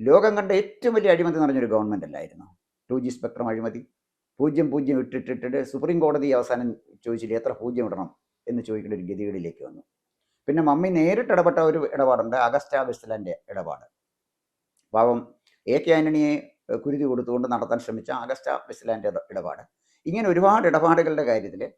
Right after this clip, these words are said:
ബൊഫോഴ്സ് ഇടപാട്, ഇത്തരം ഇടപാടുകളുടെ കാര്യത്തിലൊക്കെ കൃത്യമായ ഫയലുകൾ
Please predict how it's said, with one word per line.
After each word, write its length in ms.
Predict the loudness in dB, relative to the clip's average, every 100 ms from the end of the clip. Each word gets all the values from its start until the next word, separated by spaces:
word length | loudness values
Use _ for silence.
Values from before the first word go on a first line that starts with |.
| _ _ _ 0
ബൊഫോഴ്സ് 400 | 4 6 6 4
ഇടപാട്, 360 | -6 -6 -8 -12 _ _ _ -8
ഇത്തരം 240 | 0 4
ഇടപാടുകളുടെ 520 | 4 4 2 2 0 0
കാര്യത്തിലൊക്കെ 400 | -2 0 -2 -2
കൃത്യമായ 380 | -4 -2 0 -2
ഫയലുകൾ 520 | 0 0 2 2 0